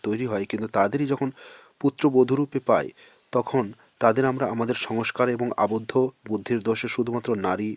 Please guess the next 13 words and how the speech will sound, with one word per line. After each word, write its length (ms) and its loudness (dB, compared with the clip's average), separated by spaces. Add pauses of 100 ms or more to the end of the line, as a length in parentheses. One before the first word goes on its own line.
বধূ, 380 -2
সেবিকাযোগ্য 640 -2
বলে 240 -2 (440)
মনে 160 -2
করি, 180 -8 (220)
ধরে 220 -6
নিই। 140 -10 (420)
এই 240 4
ধরে 280 4
নেওয়া 360 2 (540)
বা 160 4
মনে 260 2
করায় 300 2